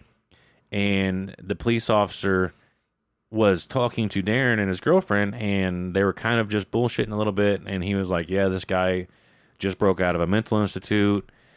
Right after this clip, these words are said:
And the police officer was explaining and just kinda making chatter at this, this point,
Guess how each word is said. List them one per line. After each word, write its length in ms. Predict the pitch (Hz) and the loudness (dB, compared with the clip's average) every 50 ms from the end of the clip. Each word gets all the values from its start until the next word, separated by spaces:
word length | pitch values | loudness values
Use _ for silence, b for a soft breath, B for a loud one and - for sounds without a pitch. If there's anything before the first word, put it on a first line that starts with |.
| b b b b b b b b b b b _ _ _ _ - | b b b b b b b b b b b _ _ _ _ -10
And 300 | 101 104 104 101 98 95 | -8 -6 -4 -4 -4 -4
the 40 | 90 | -2
police 280 | - 113 117 107 - | 0 0 0 0 2
officer 380 | 107 101 101 95 95 - - 98 | 2 2 2 2 -2 -2 0 0
was 100 | 92 92 | 2 2
explaining 880 | 92 90 - - - 104 101 101 101 98 101 98 95 95 90 87 90 - _ _ _ _ _ _ _ _ _ _ _ _ _ _ _ _ _ _ _ _ _ _ _ _ _ _ _ _ _ _ | 0 -2 -4 -6 -4 -2 0 0 0 0 0 0 -2 -4 -6 -8 -10 -14 _ _ _ _ _ _ _ _ _ _ _ _ _ _ _ _ _ _ _ _ _ _ _ _ _ _ _ _ _ _
and 140 | - 113 107 | -8 -6 -4
just 160 | 101 104 - | -4 -4 -4
kinda 220 | - - 110 104 98 | -4 -4 -2 0 2
making 600 | 98 101 101 101 - 95 92 90 87 87 87 - _ _ _ _ _ - | 2 2 0 0 -2 -2 -2 -2 -4 -6 -8 -10 _ _ _ _ _ -12
chatter 400 | - - 110 104 101 98 95 87 | -8 -2 0 2 2 4 2 2
at 120 | 85 - | 0 0
this, 200 | - 90 85 - - _ - | -2 -4 -4 -4 -8 _ -14
this 220 | 87 92 87 85 | -8 -6 -6 -6
point, 360 | - - 90 85 82 85 85 | -6 -6 -6 -4 -4 -6 -8